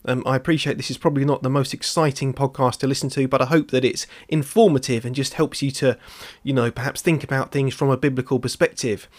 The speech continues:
Um, today we're gonna be looking at C S Lewis. We're gonna be focusing on his astonishing, um, piece from nineteen fifty-eight,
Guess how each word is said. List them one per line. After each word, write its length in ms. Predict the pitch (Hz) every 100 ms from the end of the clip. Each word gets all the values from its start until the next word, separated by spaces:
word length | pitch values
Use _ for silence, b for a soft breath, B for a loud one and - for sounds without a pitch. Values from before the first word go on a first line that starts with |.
| B B -
Um, 260 | 139 139 139
today 280 | 175 220
we're 120 | 185 180
gonna 160 | 180
be 100 | 170
looking 280 | 170 165 156
at 160 | 143 -
C 280 | - 175
S 200 | 143 -
Lewis. 360 | 175 131 101 -
We're 80 | 147
gonna 120 | 147
be 80 | 139
focusing 600 | - 196 190 139 139 135
on 180 | 143 135
his 280 | 139 135 - B B B -
astonishing, 1160 | - - - 208 214 196 - 135 117 107 104 b b -
um, 180 | 127
piece 340 | - 165 123 -
from 240 | - 131
nineteen 400 | 147 151 135 143
fifty-eight, 640 | 135 135 - 120 101 95